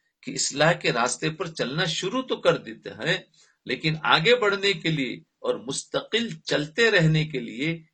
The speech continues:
अपनी हिम्मत ही को इस्तेमाल करना होगा।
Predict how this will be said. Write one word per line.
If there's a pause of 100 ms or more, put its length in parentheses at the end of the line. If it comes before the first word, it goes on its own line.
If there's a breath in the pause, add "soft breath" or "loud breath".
(100)
अपनी
हिम्मत (100)
ही
को
इस्तेमाल
करना
होगा।